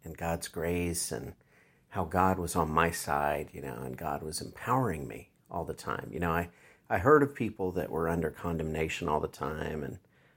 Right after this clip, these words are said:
um, who felt like God was, you know, judging them constantly and all of that. And I never felt that way as a Christian. It's funny. Um, but I wa-, you know, I was in this very legalistic,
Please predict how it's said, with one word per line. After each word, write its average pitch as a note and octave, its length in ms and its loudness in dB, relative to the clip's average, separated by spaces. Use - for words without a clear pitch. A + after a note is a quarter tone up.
um, A1+ 500 -8
who G2 100 -6
felt - 280 2
like E2+ 200 -2
God F#2 340 2
was, D#2 600 -4
you F#2 80 -6
know, E2 400 -10
judging E2+ 460 4
them D#2+ 500 2
constantly E2 600 -8
and D#2+ 100 -6
all D2+ 160 -2
of C#2+ 100 -6
that. F#2 280 2
And - 120 -6
I G#2 80 0
never C3+ 260 2
felt C#3 460 -4
that - 200 2
way E2+ 220 2
as E2 120 -2
a - 60 -8
Christian. - 440 -8
It's C#2+ 160 -6
funny. G2+ 360 -6
Um, F#2+ 440 2
but A#2+ 140 2
I C3 100 6
wa-, D3 300 4
you C3 280 0
know, A2 200 4
I G#2+ 60 4
was C3+ 300 4
in C3+ 120 8
this B2 160 2
very A2+ 260 4
legalistic, G2+ 1000 0